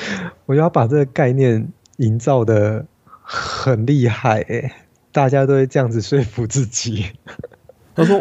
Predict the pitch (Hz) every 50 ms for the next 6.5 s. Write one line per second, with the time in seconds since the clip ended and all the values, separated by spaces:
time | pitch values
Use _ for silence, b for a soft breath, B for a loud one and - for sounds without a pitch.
0 | - 127 123 131 156 160 147 127 110 104 107 107 - - - - - - - 180
1 | 165 143 117 113 107 107 98 80 82 87 92 92 107 135 135 123 - - 95 87
2 | 95 101 95 85 80 71 55 - - - b b b b b b b b b b
3 | b b _ - 107 110 123 139 131 107 104 117 110 113 101 101 - 127 110 95
4 | 85 82 - - - - - _ _ _ _ _ _ _ _ _ - 117 123 143
5 | 143 123 104 - 143 120 110 90 85 90 98 98 92 - 90 80 78 80 98 95
6 | 82 80 - 92 98 92 80 82 85 82